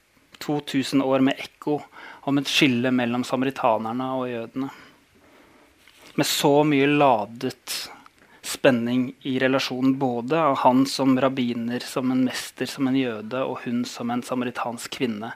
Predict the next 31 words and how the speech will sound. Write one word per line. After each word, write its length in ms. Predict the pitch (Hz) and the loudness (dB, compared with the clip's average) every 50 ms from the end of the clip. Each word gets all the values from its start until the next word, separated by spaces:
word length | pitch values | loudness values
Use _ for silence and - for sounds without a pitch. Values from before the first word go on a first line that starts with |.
| - - - - - - - - | -16 -18 -18 -16 -16 -16 -18 -12
fra 160 | - - 131 127 | -2 0 0 0
et 80 | - | 4
annet 320 | - 156 127 123 127 120 - | 4 4 4 4 0 -2 -2
folkeslag. 640 | - 131 117 - - - - - 143 143 143 131 - - _ _ _ _ _ _ - - - - - - - - - - - - | -4 -6 -4 -4 -8 -8 -6 -4 -4 -6 -6 -8 -12 -20 _ _ _ _ _ _ -20 -20 -20 -16 -16 -14 -12 -12 -10 -6 0 0
Men 100 | 180 - | 2 6
kvinnen 240 | - 196 165 151 139 | 6 6 6 6 6
fra 140 | 175 170 156 | 6 6 6
Samaria, 520 | - - 175 170 151 139 135 139 165 170 156 | 8 6 6 6 8 6 8 8 8 8 6
hun 140 | 160 165 - | 6 4 4
passer 300 | - 156 - - 143 131 | 2 0 2 2 0 0
ikke 160 | - 165 - - | 2 2 0 2
inn 120 | 143 143 | 2 2
i 80 | 147 147 | 2 2
gjengen. 300 | 131 120 117 131 175 180 - - - - - - _ _ _ _ _ _ _ _ _ _ _ _ _ _ _ _ _ _ _ - - 170 | 2 0 -2 -4 -4 -6 -8 -12 -20 -20 -20 -20 _ _ _ _ _ _ _ _ _ _ _ _ _ _ _ _ _ _ _ -8 0 2
Hun 100 | 160 147 | 6 8
bærer 240 | 147 143 131 147 151 | 8 8 8 8 6
med 80 | 143 - | 6 8
seg 120 | - 143 147 | 8 6 8
en 120 | 160 170 | 6 4
historie 440 | 160 - - 143 123 127 139 156 151 | 2 2 0 -2 0 0 0 0 0
så 160 | - - 151 - | 4 4 2 2
full 260 | - - 143 135 156 | 4 2 4 6 6
av 60 | 151 - | 6 4
skam 440 | - - - 170 170 196 202 165 127 - - - _ _ _ _ _ _ _ _ _ _ _ _ _ - _ - - - - - - - - - - - - - - | 0 2 6 6 8 8 6 2 -2 -4 -12 -20 _ _ _ _ _ _ _ _ _ _ _ _ _ -20 _ -20 -20 -20 -20 -20 -20 -20 -20 -20 -18 -18 -12 0 0
at 160 | 135 123 - | 0 2 4
hun 160 | 151 151 156 | 4 4 8
lurer 320 | 160 156 139 127 123 123 113 | 8 8 8 8 6 2 4
seg 200 | - 151 143 139 | 4 4 6 6
ut 300 | 135 147 147 - - - - | 4 2 2 -2 -6 0 2
ved 160 | 135 135 127 | 2 4 4
brønnen. 340 | 135 127 120 120 127 139 | 4 2 4 4 2 2